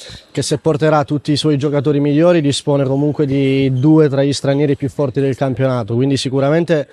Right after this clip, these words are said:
siamo ben consapevoli che ci aspetta una partita molto dura. All'andata è finita in pareggio con loro una grande battaglia durata quasi quattro ore.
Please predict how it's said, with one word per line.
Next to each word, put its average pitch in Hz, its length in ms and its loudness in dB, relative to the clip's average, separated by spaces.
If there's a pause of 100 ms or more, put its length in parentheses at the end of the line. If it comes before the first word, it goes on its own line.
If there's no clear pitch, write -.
(320)
siamo 139 300 -4
ben 135 220 -2
consapevoli 147 560 -2
che 135 100 -2
ci 123 80 -4
aspetta 135 340 -4
una 135 120 -2
partita 131 380 -4
molto 131 300 0
dura. 170 440 2 (400)
All'andata 147 500 0
è 156 40 2
finita 139 340 -2
in 135 100 -2
pareggio 143 400 0
con 139 180 0
loro 139 500 2
una 135 200 -2
grande 139 340 0
battaglia 135 440 0
durata 131 340 -2
quasi 131 260 -2
quattro 135 360 -2
ore. 160 400 2